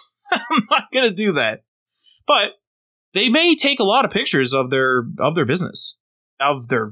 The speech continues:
of their trucks, of the job site,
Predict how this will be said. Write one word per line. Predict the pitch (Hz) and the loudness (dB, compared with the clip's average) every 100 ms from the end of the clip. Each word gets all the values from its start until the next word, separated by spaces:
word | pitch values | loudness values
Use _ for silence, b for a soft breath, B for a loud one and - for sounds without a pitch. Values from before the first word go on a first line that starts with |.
| - - | -8 -2
of | 120 | -2
their | 107 104 | -2 -2
trucks, | 202 196 185 - - - _ _ _ _ _ - | 0 0 0 -4 -4 -4 _ _ _ _ _ -4
of | 127 | -2
the | 113 | 0
job | - 180 180 | 0 0 0
site, | - 180 175 - | 0 0 0 -4